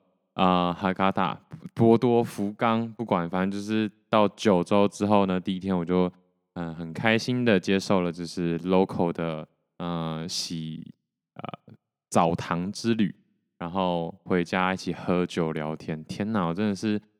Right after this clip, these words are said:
他们真的很爱喝酒欸，不是他们，我觉得全世界的人应该都很爱喝酒，只是我酒量真的不好，所以很辛苦，可是还是喝了。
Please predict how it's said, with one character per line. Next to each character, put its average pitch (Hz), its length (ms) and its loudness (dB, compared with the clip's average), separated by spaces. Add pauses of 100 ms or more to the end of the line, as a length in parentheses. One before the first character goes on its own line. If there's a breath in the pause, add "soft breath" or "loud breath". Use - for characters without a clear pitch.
(400)
他 - 140 0
们 170 80 6
真 156 140 8
的 139 60 8
很 107 60 6
爱 131 80 6
喝 120 200 8
酒 101 180 4
欸， 85 140 4
不 87 100 -6
是 120 60 -2
他 107 220 4
们， 87 180 2
我 90 100 2
觉 104 60 2
得 117 220 4
全 98 200 0
世 113 140 -2
界 117 120 4
的 104 40 6
人 90 80 4
应 92 80 0
该 95 100 4
都 98 140 4
很 90 120 0
爱 87 140 -2
喝 82 200 0
酒， 82 160 -2
只 80 100 -8
是 104 80 4
我 101 140 8
酒 87 160 2
量 87 160 4
真 90 120 0
的 85 60 2
不 82 240 0
好， - 260 -10 (460)
所 90 260 2
以 85 300 0 (600)
很 90 160 0
辛 90 260 2
苦， - 280 -4 (120)
可 95 100 2
是 92 140 -2
还 85 160 -2
是 87 100 -2
喝 80 240 -6
了。 60 180 -6